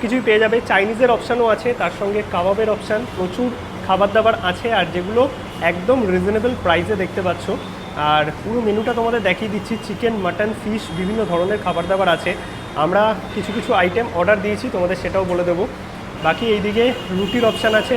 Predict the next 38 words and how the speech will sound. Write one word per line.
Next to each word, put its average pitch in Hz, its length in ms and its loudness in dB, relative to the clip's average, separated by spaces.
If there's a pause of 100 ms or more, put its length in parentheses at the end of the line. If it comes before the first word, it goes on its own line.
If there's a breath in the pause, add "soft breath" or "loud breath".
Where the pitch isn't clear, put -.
রাইসের 202 320 4
অপশান 214 260 -2
ছিল, 226 120 -2 (160)
স্ন্যাক্সের 220 440 -2
মধ্যে 220 220 0
কী 220 140 -2
কী 220 60 0 (100)
আছে 208 180 0
সেগুলোও 202 320 0
তোমরা 214 220 2
দেখতে 180 240 -4
পাচ্ছ। 180 180 -2 (500 loud breath)
আর 156 60 4 (180)
একদম 185 320 0
যদি 262 140 -2 (200)
অথেন্টিক 240 420 -4 (120)
তোমরা 220 200 2 (140)
নর্থ 185 260 -2
ইন্ডিয়ান 226 320 -2
বা 214 140 -2
পাঞ্জাবি 196 380 0
টাইপের 220 360 -2
ফুড 226 200 -4 (120)
খেতে 196 280 0
চাও, 185 140 4 (320)
তাহলে 180 220 4
কিন্তু 240 140 0 (200)
এই 233 100 2 (100)
দোকানটা 226 300 2 (100)
তোমাদের 196 360 2
জন্য 226 140 2 (200)
আদর্শ 196 260 -2 (180)
হাজরা 175 280 2 (100)
মোড়ে। 165 180 2 (380)
আর 151 80 2 (180)
এই 226 140 -2
পুরোনো 220 320 -2
দিনের 233 200 0